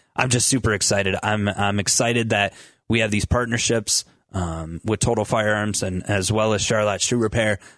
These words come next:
um, with both of those companies that have kinda come on, come on board and have, have wanted to support,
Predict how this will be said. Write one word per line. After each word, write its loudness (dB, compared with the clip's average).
um, -2
with -2
both 2
of 0
those 0
companies 0
that 0
have -6
kinda -2
come 0
on, 2
come 0
on 0
board 2
and -4
have, 0
have -2
wanted 2
to 2
support, 0